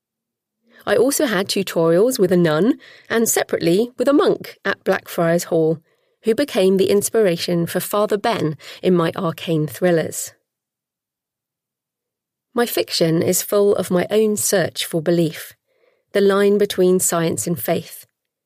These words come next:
and some of my own spiritual experiences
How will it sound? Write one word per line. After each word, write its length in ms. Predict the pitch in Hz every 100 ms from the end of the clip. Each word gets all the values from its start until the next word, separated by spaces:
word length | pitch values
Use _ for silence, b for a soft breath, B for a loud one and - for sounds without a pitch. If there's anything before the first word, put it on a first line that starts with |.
| _ _ _
and 140 | - 208
some 220 | - 254
of 100 | 285
my 160 | 269 277
own 200 | 175 170
spiritual 680 | 170 - 180 - - 165 165
experiences 960 | - - - 202 185 165 - 165 156